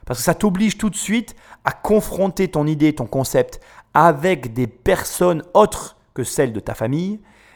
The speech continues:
Et du coup, si tu arrives à les convaincre, à les ramener, à les rapatrier dans ton projet, eh bien, ça va te donner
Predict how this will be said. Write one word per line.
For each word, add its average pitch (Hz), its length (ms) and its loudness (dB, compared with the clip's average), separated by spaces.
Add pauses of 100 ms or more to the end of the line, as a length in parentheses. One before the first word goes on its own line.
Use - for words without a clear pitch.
(120)
Et 208 120 4
du 220 140 2
coup, 233 460 4
si 170 160 -8
tu - 160 0
arrives 185 340 0
à 147 60 4
les 131 100 -6
convaincre, 175 680 -2
à 131 60 -6
les 131 80 -4
ramener, 190 560 2
à 127 60 -2
les 127 80 -4
rapatrier 208 1200 -2 (300)
dans 180 360 -6
ton 147 160 -6
projet, 135 580 -4 (680)
eh 156 80 -4
bien, 175 300 -4 (320)
ça - 180 -2
va 165 100 4
te - 220 -8 (380)
donner 185 760 -2